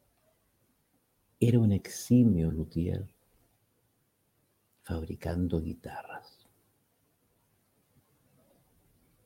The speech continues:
Y todos los días sábados, los días de visita, eran jueves y sábado,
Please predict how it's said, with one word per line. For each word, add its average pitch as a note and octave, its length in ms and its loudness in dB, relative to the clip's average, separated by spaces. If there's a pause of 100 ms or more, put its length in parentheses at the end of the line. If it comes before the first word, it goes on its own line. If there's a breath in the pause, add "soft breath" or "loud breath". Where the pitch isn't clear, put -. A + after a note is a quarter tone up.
Y G2+ 120 -4
todos G3 680 8
los D#2+ 340 -2
días F#2+ 380 0
sábados, F2 600 -6
los D#2+ 140 -10
días F2+ 260 -2
de D#2+ 100 -8
visita, - 520 -12 (360)
eran D2+ 200 -6
jueves F2 340 0
y E2 100 -8
sábado, B2 440 -4